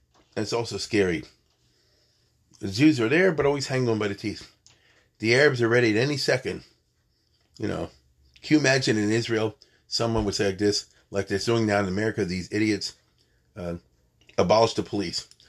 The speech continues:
What would happen in Israel if they, if the police said, "We're taking one day off"? Chas v'chalila. You know what I'm saying? So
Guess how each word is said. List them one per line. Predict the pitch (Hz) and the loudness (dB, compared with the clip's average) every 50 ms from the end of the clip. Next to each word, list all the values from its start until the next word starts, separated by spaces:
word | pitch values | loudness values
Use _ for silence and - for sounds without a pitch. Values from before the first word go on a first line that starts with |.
| _ _ _ _ | _ _ _ _
What | - 220 214 | 2 4 6
would | 175 160 | 6 6
happen | 151 151 135 131 | 4 2 2 0
in | 117 117 | -2 -2
Israel | 113 104 117 98 | -2 -2 -2 -4
if | 90 - | -2 -2
they, | 98 92 87 - _ _ _ _ _ _ _ _ _ | -4 -4 -4 -6 _ _ _ _ _ _ _ _ _
if | 104 - | -12 -10
the | - | -10
police | 87 - 131 135 123 - | -10 -6 -4 -4 -2 0
said, | - 107 | 0 0
"We're | 101 95 | -2 -2
taking | - - 104 - 104 92 | -2 -6 -4 -4 -4 -2
one | 95 95 98 | 0 0 2
day | 87 95 92 | 2 2 2
off"? | 87 85 82 80 - - _ _ _ _ _ _ _ _ _ _ - - - _ _ _ _ - - | 4 2 0 -2 -4 -10 _ _ _ _ _ _ _ _ _ _ -10 -10 -10 _ _ _ _ -10 0
Chas | - 156 160 - | 0 2 2 2
v'chalila. | 160 147 - 160 175 170 151 107 92 85 - _ _ _ _ _ - - - - _ | -2 -2 0 0 0 2 0 0 -2 -6 -12 _ _ _ _ _ -20 -20 -20 -20 _
You | - 123 | -4 -4
know | |
what | 117 | -4
I'm | 113 | -4
saying? | 113 - 139 139 143 135 131 _ _ _ _ _ _ _ _ _ _ - _ _ _ | -2 -4 -4 -4 -4 -6 -10 _ _ _ _ _ _ _ _ _ _ -20 _ _ _
So | - - - 120 110 101 | -6 0 2 2 2 2